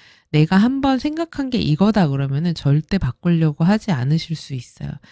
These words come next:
틀이 되게 강해지는 때가 됩니다. 그리고 내가 이거를 이만큼 알고 있는데,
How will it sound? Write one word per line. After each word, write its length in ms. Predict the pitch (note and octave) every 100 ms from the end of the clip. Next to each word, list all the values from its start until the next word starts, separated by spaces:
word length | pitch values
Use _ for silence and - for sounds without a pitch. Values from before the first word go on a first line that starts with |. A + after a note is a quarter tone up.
| - _ _
틀이 440 | - E4+ E4+ E4
되게 680 | D#4+ D#3+ C#3+ C#3+ D3 C#3+ C3 -
강해지는 1300 | - C3+ E3+ A#3 A#3+ A#3 G3 D#3+ D3+ D3 C#3+ C#3 C3+ -
때가 260 | A3 A3+
됩니다. 720 | F3+ B2 B2+ C3+ B2 B2 B2+ B2+
그리고 340 | D3 D3 D3+ - - - _
내가 260 | D#3+ E3 G#3
이거를 560 | E3 D#3 D3+ D3+ D3+ D3
이만큼 500 | E3+ G3 A#3+ - A3
알고 340 | C#3+ C#3 F#3+ G3+
있는데, 560 | A#2+ A#2+ C3 C#3 D3